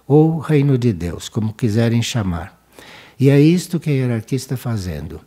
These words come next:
Porque enquanto nós nos mantermos acomodados nesta terceira dimensão,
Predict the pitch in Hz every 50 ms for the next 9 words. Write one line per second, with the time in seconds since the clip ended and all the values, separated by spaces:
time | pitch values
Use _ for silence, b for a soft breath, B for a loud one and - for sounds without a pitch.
0 | B B B B B B B B B 143 123 - 170 165 147 156 185 190 190 190
1 | 190 175 165 170 170 170 175 175 156 147 156 160 156 156 147 - - 117 104 95
2 | 92 95 92 92 95 - - - - _ b b b b b b b 131 135 -
3 | - 185 175 180 175 165 139 120 113 107 107 95 90 85 87 90 90 92 - -
4 | - - - - _ _ _ _ _ _ _ _ _ _ - 120 120 127 135 123
5 | - - 131 117 - - 123 110 - - - - 160 156 143 127 107 117 101 104
6 | 104 101 98 - - - 160 147 127 101 95 98